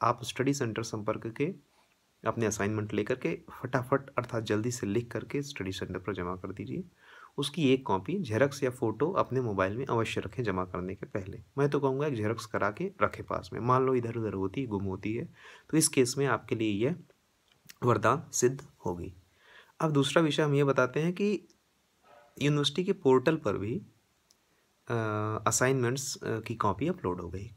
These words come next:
कुछ एक सब्जेक्ट की नहीं हुई है, जो जल्दी हो जाएगी। मैं यूनिवर्सिटी को कॉल करके खुद बोलने वाला हूँ कि ये सब्जेक्ट्स की असाइनमेंट्स अभी अपलोड नहीं हुई।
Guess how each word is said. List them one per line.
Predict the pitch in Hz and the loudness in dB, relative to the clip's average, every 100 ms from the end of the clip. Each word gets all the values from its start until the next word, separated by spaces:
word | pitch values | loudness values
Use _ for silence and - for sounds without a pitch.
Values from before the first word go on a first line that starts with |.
| - | 0
कुछ | 220 254 - 139 | 4 4 4 2
एक | 139 | 2
सब्जेक्ट | - 110 107 - | 0 -2 -4 -6
की | 120 | -4
नहीं | 98 107 | -2 -2
हुई | 131 120 | 0 0
है, | 220 | -2
जो | 190 | -2
जल्दी | 113 98 101 | 2 2 2
हो | 143 113 | 2 0
जाएगी। | 101 95 127 226 - _ _ _ 135 | 0 -2 -4 -8 -10 _ _ _ 2
मैं | 147 | 4
यूनिवर्सिटी | 147 123 117 - 139 | 4 4 2 0 -4
को | |
कॉल | - - 107 | 0 0 2
करके | 104 104 | 0 -4
खुद | 110 135 | -2 0
बोलने | 117 98 98 | 2 0 0
वाला | 98 98 101 | -2 -2 -4
हूँ | 120 190 | -6 -8
कि | - 139 | -4 -2
ये | 110 135 | 0 0
सब्जेक्ट्स | 175 - 104 110 - | 0 -4 -4 -4 -6
की | - 135 254 - - | -4 -4 -4 -8 -10
असाइनमेंट्स | - 101 98 110 - - | -4 -2 -2 -2 -4 -4
अभी | - 98 - | -4 -4 -4
अपलोड | 117 92 113 | -4 -4 -4
नहीं | 92 90 | -6 -6
हुई। | 90 90 | -6 -10